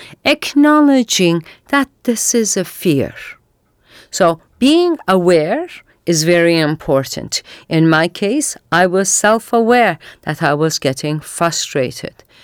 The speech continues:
So acknowledge it,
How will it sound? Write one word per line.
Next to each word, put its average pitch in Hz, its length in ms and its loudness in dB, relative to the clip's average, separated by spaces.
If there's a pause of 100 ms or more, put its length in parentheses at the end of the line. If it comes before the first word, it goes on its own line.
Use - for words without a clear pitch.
(360)
So 147 440 0 (2000)
acknowledge 180 800 0
it, 349 300 -4